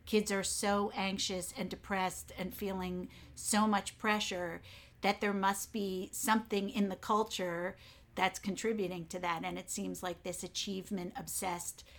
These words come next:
culture is definitely part of it. And I think that that comes from, I think that we're so anxious about the future that we are looking for certain kinds of, like, concrete anchors to be able to say,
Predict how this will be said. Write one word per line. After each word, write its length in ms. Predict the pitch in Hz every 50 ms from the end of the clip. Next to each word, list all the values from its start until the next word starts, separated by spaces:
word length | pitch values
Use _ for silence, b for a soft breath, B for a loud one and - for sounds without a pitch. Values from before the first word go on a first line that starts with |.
| b b b -
culture 460 | - 240 220 220 226 - - 185 180
is 140 | 175 165 -
definitely 500 | - 185 175 - - 190 180 - 202 180
part 300 | - - - 254 233 226
of 80 | 214 180
it. 240 | 170 175 - - -
And 140 | 233 214 208
I 80 | 208
think 240 | 208 - 226 208 -
that 220 | 220 202 190 - - - 170 170
that 300 | 208 214 233 254 254 -
comes 360 | - - 185 170 170 165 160 -
from, 520 | - - 170 170 175 170 170 175 190 175 - b b b b b b b b b b b b - - - -
I 80 | 214
think 260 | 208 - 254 233 233 -
that 220 | 220 208 - -
we're 280 | 202 214 240 240 262 254
so 340 | - - - 190 185 185 -
anxious 460 | - 185 190 175 - - 208 180 -
about 300 | 202 190 185 185 185 -
the 60 | 180
future 720 | - - - 214 214 220 226 - - 269 269 269 269 269 - - -
that 340 | 254 196 185 185 185 - - - - - - - - - -
we 460 | 226 185 220 220 220 214 214 220 - - -
are 140 | 202 196 190 190
looking 360 | 202 214 220 220 - 240 220 208
for 160 | - 196 175
certain 340 | - - 196 190 - 196 175
kinds 320 | - 190 190 190 180 190
of, 160 | 180 180 -
like, 240 | 185 180 180 175 -
concrete 720 | - - 208 202 208 208 208 - - 202 190 196 - - -
anchors 680 | 190 185 185 180 180 - 180 156 165 170 170 - - -
to 100 | - 208 202
be 240 | 208 196 180 185
able 180 | 185 185 190 185
to 160 | 185 - 196
say, 440 | - - - 196 185 180 175 170 -